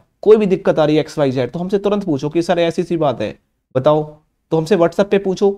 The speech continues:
WhatsApp का डिस्क्रिप्शन बॉक्स में लिंक दे रखा है, WhatsApp का नंबर दे रखा है हमारा डिस्क्रिप्शन बॉक्स में, उस पे पूछो, तुरंत हम उसका जवाब देंगे यार। आपकी सेवा के लिए तो हम हैं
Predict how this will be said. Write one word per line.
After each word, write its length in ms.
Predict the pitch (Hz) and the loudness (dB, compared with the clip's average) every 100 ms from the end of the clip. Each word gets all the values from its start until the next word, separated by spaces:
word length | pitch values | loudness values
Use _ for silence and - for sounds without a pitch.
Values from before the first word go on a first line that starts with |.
| 202 127 | -6 0
WhatsApp 300 | 160 - 196 | 0 2 -2
का 80 | 190 | -2
डिस्क्रिप्शन 400 | 175 196 - 190 | -2 -4 -4 -4
बॉक्स 200 | 185 202 | -2 -2
में 60 | |
लिंक 160 | 190 185 | -2 0
दे 100 | 185 | -2
रखा 180 | 185 190 | 0 -2
है, 60 | |
WhatsApp 300 | 175 175 190 | 0 0 -2
का 100 | 196 | -4
नंबर 280 | 185 175 175 | -4 -2 -2
दे 120 | 180 | -2
रखा 180 | 175 170 | -2 -2
है 60 | 180 | -2
हमारा 240 | 170 170 - _ - | -4 -6 -10 _ -6
डिस्क्रिप्शन 420 | 147 - 175 190 | -6 -2 -2 -2
बॉक्स 280 | 170 165 - | -2 -2 -4
में, 100 | 165 - _ _ | -12 -12 _ _
उस 100 | - | -8
पे 120 | - 175 | -4 -4
पूछो, 340 | 180 175 180 - - | -4 -6 -8 -10 -4
तुरंत 220 | 180 190 | -2 0
हम 80 | 202 | -2
उसका 180 | 196 208 | -2 -2
जवाब 280 | 185 196 185 | 2 2 2
देंगे 220 | 185 160 | 0 2
यार। 260 | 165 226 - _ _ _ _ | 0 -2 -8 _ _ _ _
आपकी 340 | 139 160 - 226 | 2 2 2 0
सेवा 260 | 208 196 208 | 4 4 4
के 140 | 208 | 4
लिए 140 | 202 | 2
तो 100 | 202 | 2
हम 160 | 208 185 | 2 0
हैं 240 | 185 254 | 0 -2